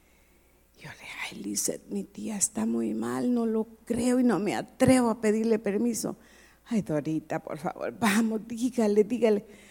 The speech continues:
porque si usted no va conmigo, mi mamá no me da permiso".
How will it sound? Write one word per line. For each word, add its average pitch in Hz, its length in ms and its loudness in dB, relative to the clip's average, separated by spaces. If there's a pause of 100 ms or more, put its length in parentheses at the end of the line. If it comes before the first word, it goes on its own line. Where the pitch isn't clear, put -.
(140)
porque 196 300 2
si 190 160 -2
usted 247 340 4
no 247 180 2
va 165 220 2
conmigo, 240 460 8
mi 220 200 2
mamá 190 460 6
no 226 240 6
me 220 220 4
da 226 280 6
permiso". 180 720 4